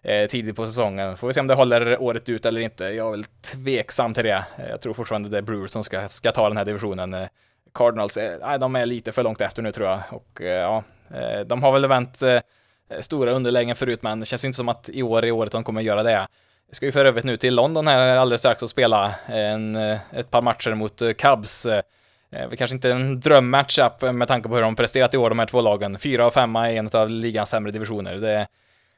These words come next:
är väl kanske inte optimalt, men ja, eh, jag tror väl London-publiken är väl mest glad att de kommer dit och spelar i alla fall. Eh, för övrigt Cubs enda laget i divisionen med en positiv run differential, eh, trots att de är på fjärde platsen. Eh, också,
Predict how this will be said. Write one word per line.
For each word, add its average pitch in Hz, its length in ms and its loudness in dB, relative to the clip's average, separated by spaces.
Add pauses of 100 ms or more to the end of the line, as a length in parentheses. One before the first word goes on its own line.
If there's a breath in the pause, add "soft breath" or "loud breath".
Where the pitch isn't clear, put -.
(240)
är 175 220 -4
väl 151 120 2
kanske 139 200 2
inte 127 120 -2
optimalt, 117 500 -4
men 110 360 -6
ja, - 200 -2 (180)
eh, 143 60 -2
jag 147 320 2
tror 151 160 0
väl 139 140 2
London-publiken 123 600 0
är 120 40 -2
väl 117 100 -6
mest 107 160 -2
glad 113 200 0
att 104 120 -2
de 113 160 -6
kommer 117 160 -6
dit 110 140 -8
och 107 60 -8
spelar 113 300 -2
i - 20 4
alla 123 140 4
fall. 92 240 0 (380)
Eh, - 80 -12
för 139 120 -2
övrigt 117 280 -2
Cubs - 300 0
enda 131 240 0
laget 113 260 0
i - 20 -8
divisionen 123 540 -2
med 120 80 -2
en 117 180 -6
positiv 123 480 -6
run 135 220 0
differential, 110 640 -2 (360 loud breath)
eh, 131 240 -10
trots 131 240 -4
att 127 80 2
de - 20 -6
är 117 60 2
på 117 100 -10
fjärde 117 240 2
platsen. 98 460 -4 (260 loud breath)
Eh, 170 220 -12
också, 143 320 -4